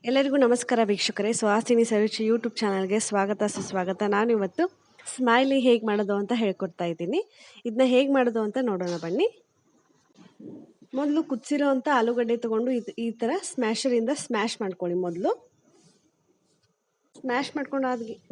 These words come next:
ಆದ್ಮೇಲೆ ಇದಕ್ಕೆ ಮೆಣಸು ಹಾಕ್ಕೊಳ್ಳಿ, ಮೆಣಸು ಪುಡಿ. ಆಮೇಲೆ ರುಚಿಗೆ ತಕ್ಕಷ್ಟು ಉಪ್ಪು ಹಾಕ್ಕೊಂಡಾದ್ಮೇಲೆ ಒಂದ್ ಸ್ವಲ್ಪ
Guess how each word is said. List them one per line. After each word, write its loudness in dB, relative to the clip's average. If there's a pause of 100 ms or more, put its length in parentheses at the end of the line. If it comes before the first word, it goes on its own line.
ಆದ್ಮೇಲೆ -2
ಇದಕ್ಕೆ -6
ಮೆಣಸು -2
ಹಾಕ್ಕೊಳ್ಳಿ, -6
ಮೆಣಸು -6
ಪುಡಿ. -4 (480)
ಆಮೇಲೆ -2
ರುಚಿಗೆ -6
ತಕ್ಕಷ್ಟು -8
ಉಪ್ಪು -10
ಹಾಕ್ಕೊಂಡಾದ್ಮೇಲೆ -6 (500)
ಒಂದ್ -6
ಸ್ವಲ್ಪ -2